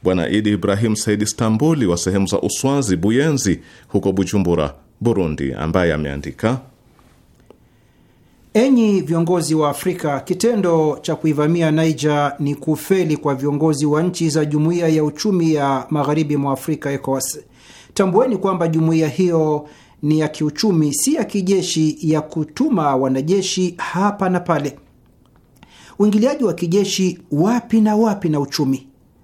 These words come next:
Speaker 2: Msitake kujifanya kama nato kwa kutaka kuivamia Niger kijeshi na kimabavu. Mtajikuta mmekuwa kama Saudi Arabia nchini Yemen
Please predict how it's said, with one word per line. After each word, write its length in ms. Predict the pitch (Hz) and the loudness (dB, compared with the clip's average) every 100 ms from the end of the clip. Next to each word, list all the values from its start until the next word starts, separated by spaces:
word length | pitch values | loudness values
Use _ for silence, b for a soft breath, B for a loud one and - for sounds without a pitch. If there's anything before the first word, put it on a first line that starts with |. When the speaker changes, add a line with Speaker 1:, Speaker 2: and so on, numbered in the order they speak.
| _ b b b b b - | _ b b b b b -2
Speaker 2:
Msitake 640 | 170 202 190 226 208 196 | 0 0 0 0 0 -2
kujifanya 680 | 185 170 165 170 208 190 185 | -2 -2 -2 0 0 0 0
kama 360 | 180 202 208 | 0 2 4
nato 500 | 208 214 208 190 151 B B B B | 4 2 0 -2 -2 B B B B
kwa 120 | - | -4
kutaka 440 | 147 - 196 175 160 | -2 -2 -2 -2 -2
kuivamia 560 | 156 147 147 160 151 | -2 0 0 2 2
Niger 400 | 143 180 180 175 | 0 0 0 -2
kijeshi 840 | 170 175 180 220 - 208 208 202 196 B _ | -4 -2 2 2 2 0 2 0 -2 B _
na 240 | 147 180 190 | 0 2 0
kimabavu. 840 | 190 190 175 160 160 135 135 - b b b - | 0 0 2 2 0 -2 -6 -14 b b b -8
Mtajikuta 640 | 127 139 143 151 262 220 | -4 -2 -2 -2 0 2
mmekuwa 380 | 185 160 - 175 | 2 0 0 0
kama 260 | 175 170 185 | 0 0 0
Saudi 320 | - 160 151 | 0 -2 0
Arabia 360 | 147 165 156 143 | 0 2 0 -2
nchini 340 | - 165 147 | -2 -2 2
Yemen 320 | 208 226 214 | 2 2 0